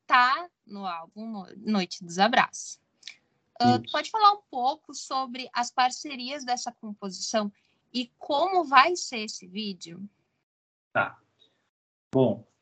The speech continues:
Speaker 2: a mu-, a, a, a Cansaço, ela é uma música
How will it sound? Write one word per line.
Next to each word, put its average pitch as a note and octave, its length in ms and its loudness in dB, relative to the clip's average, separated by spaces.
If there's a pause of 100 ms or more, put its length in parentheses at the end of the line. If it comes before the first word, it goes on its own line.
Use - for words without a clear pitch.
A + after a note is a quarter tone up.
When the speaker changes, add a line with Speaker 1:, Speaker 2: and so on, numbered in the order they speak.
(240)
Speaker 2:
a C#3 100 8
mu-, D#3 360 6
a, D3+ 60 10
a, C#3+ 400 2
a C3 40 0
Cansaço, D3+ 720 6
ela D#3 180 8
é D#3 40 6
uma D#3+ 160 2
música D3 760 2